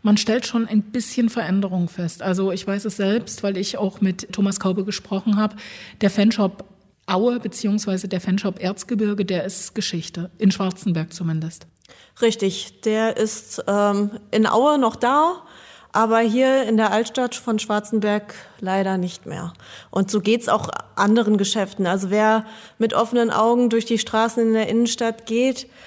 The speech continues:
Speaker 2: der sieht, es wird ruhiger. Also nicht nur dadurch, dass die Geschäfte zu haben, weil sie n-, ihre Kunden nicht einladen dürfen, sondern die Schaufenster werden auch leer. Und, ähm, ich weiß auch, dass der ein oder andere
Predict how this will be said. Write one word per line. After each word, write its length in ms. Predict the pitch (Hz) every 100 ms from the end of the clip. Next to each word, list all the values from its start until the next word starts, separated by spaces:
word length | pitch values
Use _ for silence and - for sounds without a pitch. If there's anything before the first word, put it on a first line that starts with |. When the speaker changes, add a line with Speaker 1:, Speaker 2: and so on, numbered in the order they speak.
| - - _ _ -
Speaker 2:
der 120 | 214
sieht, 400 | 196 214 247 - -
es 180 | 208 -
wird 360 | 226 220 - - - _ _
ruhiger. 460 | 202 220 185 135 - - - -
Also 520 | 208 220 214 214 220
nicht 300 | 214 233 233
nur 160 | 240 233
dadurch, 360 | 214 220 220
dass 200 | 220 208
die 100 | 208
Geschäfte 480 | - - 202 202 190 - - _
zu 340 | - - 254 247
haben, 460 | 254 254 262 269
weil 160 | 233 214
sie 80 | 208
n-, 280 | 208 208 208 -
ihre 220 | - 196 196
Kunden 300 | 240 233 220
nicht 200 | - 196
einladen 420 | 226 254 247 247
dürfen, 480 | 247 247 247 247 240 - - -
sondern 680 | - 214 220 214 220 - 214 - - - _ _ -
die 80 |
Schaufenster 560 | 190 233 - 208 196 180
werden 220 | 175 170
auch 140 | 151 175
leer. 420 | 165 156 180 -
Und, 360 | - 185 180 175
ähm, 280 | 208 185 185
ich 120 | 175
weiß 340 | 185 214 - -
auch, 220 | 208 226
dass 200 | 208 -
der 160 | 190
ein 160 | 196 233
oder 220 | 233 208
andere 500 | 214 247 233 226 233